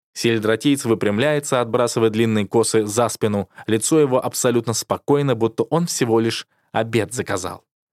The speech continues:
Великий творец, как он это умеет. Я понятия не имею, что отрубило питание, но времени исследовать глобальные вопросы у нас нет. Над головой начинают мигать вспышки, будто от стробоскопа,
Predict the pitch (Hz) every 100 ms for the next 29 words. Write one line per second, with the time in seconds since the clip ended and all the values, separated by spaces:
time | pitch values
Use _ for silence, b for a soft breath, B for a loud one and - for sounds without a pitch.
0 | _ 95 104 147 156 160 117 107 98 -
1 | - 117 117 147 - 107 - 104 104 101
2 | 87 82 - _ _ _ _ _ - 123
3 | 143 165 156 - 104 110 120 113 104 -
4 | 123 113 107 107 101 95 101 160 120 90
5 | - _ _ _ - 110 113 160 151 139
6 | 123 - 117 107 101 104 107 107 98 98
7 | 92 - 131 - 131 - 113 104 101 -
8 | 104 85 - - _ _ _ - 110 113
9 | 120 160 160 - 123 123 110 107 104 95
10 | - - 135 - 120 107 113 - 101 -
11 | 107 101 - 160 151 143 135